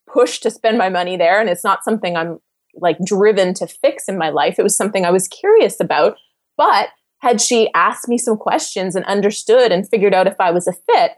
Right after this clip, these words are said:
she would have probably had a, had a sale. And not only that, she would have had a customer that was fairly happy go from happy to delighted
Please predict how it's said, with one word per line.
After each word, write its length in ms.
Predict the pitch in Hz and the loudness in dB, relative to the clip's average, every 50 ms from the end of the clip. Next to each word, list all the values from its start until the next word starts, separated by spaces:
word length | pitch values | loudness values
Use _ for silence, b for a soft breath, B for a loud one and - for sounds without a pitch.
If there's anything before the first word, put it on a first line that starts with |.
| - - _ _ | -20 -20 _ _
she 220 | - - 320 311 320 | -8 -2 2 2 4
would 160 | 262 233 247 | 6 4 4
have 160 | - - - | 2 0 -2
probably 360 | - 202 202 208 190 202 185 | -2 0 2 2 2 2 0
had 220 | 196 - 165 156 170 | 0 0 -2 0 0
a, 140 | - - - - | 0 -2 -2 -4
had 120 | 165 165 | -4 -4
a 60 | 170 | -4
sale. 340 | - - 370 381 269 170 - | -2 0 2 2 4 4 2
And 120 | 208 226 247 | 2 2 2
not 160 | 330 381 466 494 453 | 4 4 4 4 4
only 180 | 349 285 214 | 4 4 2
that, 400 | 180 214 277 302 220 165 170 - - _ _ _ _ _ _ _ _ _ _ _ _ | 2 2 2 2 2 2 0 -2 -6 _ _ _ _ _ _ _ _ _ _ _ _
she 180 | - - 285 262 | -6 -2 0 4
would 140 | 262 277 | 4 4
have 100 | 269 269 | 4 4
had 280 | - - 220 226 233 - | 0 0 0 0 0 0
a 60 | - 220 | -4 -6
customer 480 | - - 269 - - - 254 240 226 | -2 -2 -4 -2 -2 -4 0 0 4
that 180 | 208 214 175 - | 4 4 2 2
was 180 | - 277 - | 0 -2 -2
fairly 300 | - 381 403 440 392 285 | -6 0 2 4 4 4
happy 500 | 220 - 165 156 175 - - 320 392 403 b b b b _ - | 2 2 2 0 0 2 2 2 2 2 b b b b _ 0
go 160 | 262 262 277 | 2 2 2
from 180 | 269 269 240 247 | 2 -2 -4 -4
happy 400 | - 269 330 415 - 302 262 254 | -4 -6 -8 -6 -2 -2 -2 -2
to 160 | - - 220 | 0 -2 -2
delighted 540 | 180 - 214 202 208 196 185 156 143 - | 2 4 4 4 4 4 4 2 0 -2